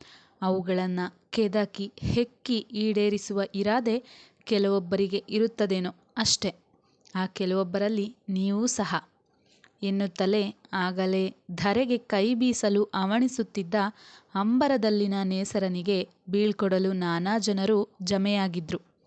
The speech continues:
ಅವರವರು ಒಟ್ಟೊಟ್ಟಾಗಿ ನಿಂತಾಗ ಎಲ್ಲರಿಂದಲೂ ಕೊಂಚ ಅಂತರ ವಹಿಸಿ ಸೂರ್ಯನನ್ನ ಬೀಳ್ಕೊಡಲು ನಿಂತರು.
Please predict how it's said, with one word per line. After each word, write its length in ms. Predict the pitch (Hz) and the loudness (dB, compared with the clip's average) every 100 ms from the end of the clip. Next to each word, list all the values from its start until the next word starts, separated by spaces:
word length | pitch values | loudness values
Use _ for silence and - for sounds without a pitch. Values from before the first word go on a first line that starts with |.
| - - - - | -20 -20 -20 -4
ಅವರವರು 640 | 190 202 208 196 202 202 - | 2 4 4 4 4 2 2
ಒಟ್ಟೊಟ್ಟಾಗಿ 720 | 208 214 - 285 277 220 202 202 | 0 0 2 2 4 2 2 2
ನಿಂತಾಗ 460 | 196 185 180 185 208 196 - - - | 0 0 0 2 0 0 -6 -20 -6
ಎಲ್ಲರಿಂದಲೂ 880 | 190 175 185 208 220 208 220 247 254 _ - | -2 0 0 2 2 2 2 2 0 _ -2
ಕೊಂಚ 380 | 233 254 285 269 - | 0 2 0 -2 -2
ಅಂತರ 360 | 208 208 220 208 | -2 -2 0 0
ವಹಿಸಿ 500 | 185 165 202 208 208 - - - - | 2 0 -2 -2 -4 -6 -20 -20 -14
ಸೂರ್ಯನನ್ನ 600 | - 233 226 226 208 202 202 | -2 0 2 2 0 0 0
ಬೀಳ್ಕೊಡಲು 640 | 196 226 220 202 196 202 | 2 0 2 0 2 2
ನಿಂತರು. 520 | 196 180 180 175 170 | 0 -2 -2 -4 -6